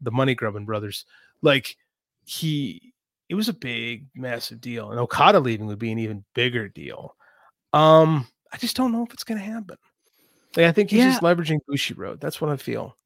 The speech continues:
Speaker 2: I don't, I don't see him leaving either, um, eh, because of all the reasons that you had stated. Um, and the least important reason would, i-,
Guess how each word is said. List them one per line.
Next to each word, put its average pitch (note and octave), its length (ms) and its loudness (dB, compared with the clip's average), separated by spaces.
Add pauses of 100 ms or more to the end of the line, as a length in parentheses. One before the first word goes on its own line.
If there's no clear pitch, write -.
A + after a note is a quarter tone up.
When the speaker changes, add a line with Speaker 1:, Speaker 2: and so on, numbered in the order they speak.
(1040)
Speaker 2:
I F3+ 140 6
don't, G#3+ 180 4
I F3 140 4
don't G#3+ 120 4
see G#3 160 -2
him F3+ 260 0
leaving D3+ 440 -4
either, D3+ 400 -4 (100)
um, A2+ 560 -6 (120)
eh, - 100 -12 (400)
because G3+ 340 6
of G3 80 4
all E3+ 120 8
the D#3 100 4
reasons C#3+ 360 0
that C3 100 -2
you A2+ 200 -6
had G#2+ 160 -10 (160)
stated. G2+ 540 -8 (400)
Um, B2 280 -4
and F3+ 140 8
the E3 100 2
least A3 340 4
important D3 440 0
reason B2 320 -4
would, A#2 240 -8 (400)
i-, C3+ 140 -6